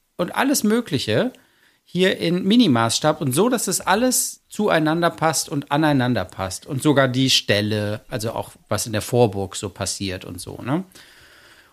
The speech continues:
<laughs> Und, ähm, das sieht alles so cool aus. Und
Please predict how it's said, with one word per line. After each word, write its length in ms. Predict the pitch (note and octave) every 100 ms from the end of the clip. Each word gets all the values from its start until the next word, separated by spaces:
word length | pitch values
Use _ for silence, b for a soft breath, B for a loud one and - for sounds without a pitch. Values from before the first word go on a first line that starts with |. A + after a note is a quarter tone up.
| _ _
<laughs> 300 | - - E3 - _
Und, 400 | D3 C#3 C#3 -
ähm, 640 | - C3 C3 C3 C3 C3+ _ _ _ _ _ _ _ _ _ _
das 160 | C#3+ C#3+
sieht 160 | F#3 -
alles 360 | G3 A3 -
so 320 | G3 C4 - - -
cool 200 | G4 -
aus. 400 | F2 G2 D3 -
Und 260 | - D#3+